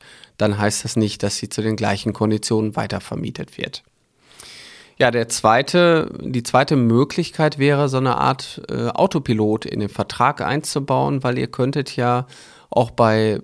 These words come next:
also privaten Wohnraum, äh, nicht preisgebundenen Wohnraum, äh, Verträgen, also ganz normalen Mietverträgen,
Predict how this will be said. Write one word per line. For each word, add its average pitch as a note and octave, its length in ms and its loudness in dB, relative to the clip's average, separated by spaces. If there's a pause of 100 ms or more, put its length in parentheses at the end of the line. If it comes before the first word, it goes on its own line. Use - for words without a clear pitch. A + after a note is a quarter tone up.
(340)
also G#2 420 -2
privaten G#2+ 560 0
Wohnraum, B2+ 640 0
äh, G#2+ 140 -8
nicht A#2+ 300 -4
preisgebundenen A#2 760 0
Wohnraum, B2+ 640 0
äh, - 160 -6
Verträgen, A#2 640 -2
also G2+ 200 -4
ganz A2 260 -4
normalen G#2 280 -2
Mietverträgen, A2+ 760 -4